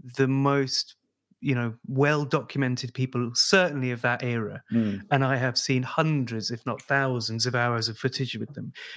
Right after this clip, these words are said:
Speaker 1: But just being so close to them and it being so candid, and
Speaker 2: Mm.
Speaker 1: just the fact that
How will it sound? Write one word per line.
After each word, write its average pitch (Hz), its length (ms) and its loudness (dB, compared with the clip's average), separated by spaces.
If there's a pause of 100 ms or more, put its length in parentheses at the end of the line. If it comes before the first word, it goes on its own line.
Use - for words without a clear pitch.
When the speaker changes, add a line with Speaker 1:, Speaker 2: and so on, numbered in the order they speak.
(140)
Speaker 1:
But 143 100 2
just 170 300 0
being 160 200 2
so 165 760 0 (140)
close 135 340 0
to 131 100 -2
them 117 140 2
and 117 100 0
it - 140 -8
being 127 320 2
so 120 580 0 (360)
candid, 131 680 0
and 120 380 4
Speaker 2:
Mm. - 80 -8
Speaker 1:
just - 340 -2 (720)
the 160 140 2
fact 170 320 2
that 143 160 2